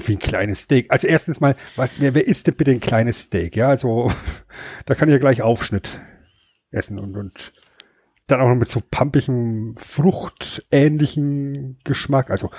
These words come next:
das geht ja wohl gar nicht. Also, ich glaube, wir müssen mal einen extra Podcast hier machen, abgerantet und uns über Fruchtzweige auslassen.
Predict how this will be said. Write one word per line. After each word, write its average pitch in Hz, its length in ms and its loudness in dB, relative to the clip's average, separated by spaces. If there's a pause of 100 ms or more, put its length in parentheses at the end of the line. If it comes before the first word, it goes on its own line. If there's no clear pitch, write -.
(160)
das - 240 0
geht 113 200 2
ja 98 140 2
wohl 98 100 -6
gar - 220 -4
nicht. 90 140 -10
Also, 110 180 -4 (360)
ich - 100 0
glaube, 208 160 4
wir 196 80 6
müssen 180 160 -2
mal 151 140 6
einen 123 120 -2
extra - 240 0
Podcast - 460 -2
hier 123 100 -4
machen, 113 360 -4 (380)
abgerantet 127 760 2
und 123 160 -2
uns 113 180 -8
über 113 120 -4
Fruchtzweige 95 680 -4
auslassen. 95 480 -8